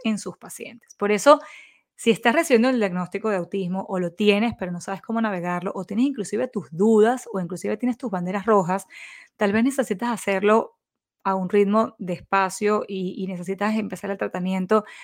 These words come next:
con una manera un poquito más suave. Entonces, ni lo dudes, porque nutricionalmente será ese lugar en donde aterrizas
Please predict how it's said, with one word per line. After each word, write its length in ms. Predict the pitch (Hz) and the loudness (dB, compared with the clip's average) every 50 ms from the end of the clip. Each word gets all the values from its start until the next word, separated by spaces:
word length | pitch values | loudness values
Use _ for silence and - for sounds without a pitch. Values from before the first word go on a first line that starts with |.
| - _ _ _ _ | -20 _ _ _ _
con 140 | - 202 190 | -2 0 0
una 160 | 180 185 208 | 2 0 0
manera 320 | 208 190 180 175 185 202 - | 0 0 2 2 0 0 0
un 120 | 202 196 | -2 -6
poquito 260 | 196 190 196 - 190 | -6 -8 -8 -8 -6
más 160 | 190 190 185 - | -6 -8 -8 -8
suave. 640 | - - 208 208 196 190 180 170 175 185 180 - _ _ _ - _ _ _ _ - | -2 2 6 8 8 8 8 8 4 2 0 -4 _ _ _ -20 _ _ _ _ -6
Entonces, 560 | 185 180 - 190 196 180 - 220 233 226 - - _ _ | -4 -2 0 -2 -2 0 0 0 0 -2 -4 -12 _ _
ni 480 | 196 190 196 208 214 220 226 240 - _ | -2 0 4 4 6 6 4 2 0 _
lo 400 | 196 190 190 196 202 202 - - - | -4 -2 0 2 2 2 0 -2 -8
dudes, 760 | 170 156 208 226 240 240 185 190 175 165 147 - - - _ | -2 2 4 6 6 6 4 2 0 -2 -4 -6 -12 -16 _
porque 300 | _ 202 190 180 - 190 | _ -8 -8 -6 -6 -6
nutricionalmente 920 | 180 175 170 - - 175 - - 180 180 190 202 220 220 214 - 240 240 240 - - - - - - _ | -6 -6 -8 -10 -12 -10 -8 -6 -4 -2 0 2 2 2 2 2 0 0 0 -4 -14 -20 -20 -20 -20 _
será 280 | - - - 185 185 185 | -12 -6 -2 -2 0 0
ese 180 | 175 - 240 | 0 0 2
lugar 340 | 240 214 190 180 180 190 196 - | 2 2 2 2 0 -2 -2 -2
en 120 | 220 220 | -2 -2
donde 200 | 208 196 180 175 | -2 -2 -4 -6
aterrizas 600 | 185 180 - 180 175 202 220 214 - 269 269 - | -8 -8 -8 -4 -2 0 0 0 -2 -6 -10 -12